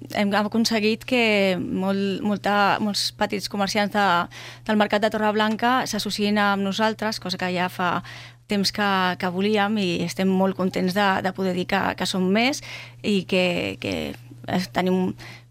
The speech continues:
més unió i que podem fer més força. Ah, és, penso que, que el trenet arribi fins allà és també que vegin que, que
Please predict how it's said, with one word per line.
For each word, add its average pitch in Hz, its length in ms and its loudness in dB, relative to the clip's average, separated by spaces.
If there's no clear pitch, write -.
més 196 160 2
unió 185 380 2
i 190 260 -2
que 196 160 -4
podem 180 160 0
fer 185 160 -2
més 180 140 -2
força. - 340 -6
Ah, 196 400 2
és, - 300 0
penso 208 320 0
que, 220 480 2
que 214 80 2
el 196 80 0
trenet 208 320 2
arribi 214 240 2
fins 202 240 2
allà 214 300 4
és 196 160 -2
també 190 880 2
que 180 160 -2
vegin 185 240 2
que, 180 480 0
que 196 80 0